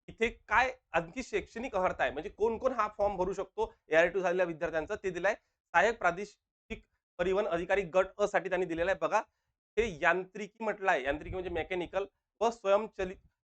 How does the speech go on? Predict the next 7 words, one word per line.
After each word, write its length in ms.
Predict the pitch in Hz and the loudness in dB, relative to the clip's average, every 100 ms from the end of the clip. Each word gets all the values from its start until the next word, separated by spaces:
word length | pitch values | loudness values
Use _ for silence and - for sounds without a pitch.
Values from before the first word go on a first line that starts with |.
| - | -6
चलित 220 | 190 190 | -4 -2
म्हणजे 200 | 185 185 | -2 0
ऑटोमोबाईल 680 | - 165 - 220 185 185 147 | 0 0 0 2 4 2 0
अभियांत्रिकीमधील 680 | - 165 196 185 180 180 196 202 226 | -4 0 0 0 -6 -6 -6 -4 2
चार 180 | 220 | 4
वर्षाची 440 | 226 202 165 190 220 | 4 0 -2 -8 -8
पदवी. 380 | - 202 185 | -6 -6 -6